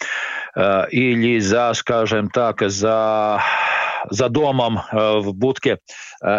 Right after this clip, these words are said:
это выведены из европейского кролика, из единственного вида, да, и, а других, э, диких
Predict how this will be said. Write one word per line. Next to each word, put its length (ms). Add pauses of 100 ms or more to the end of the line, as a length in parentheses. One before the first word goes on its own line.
это 480
выведены 720
из 340
европейского 840
кролика, 680 (480)
из 200
единственного 1400
вида, 460
да, 360
и, 140
а 200
других, 500
э, 280
диких 400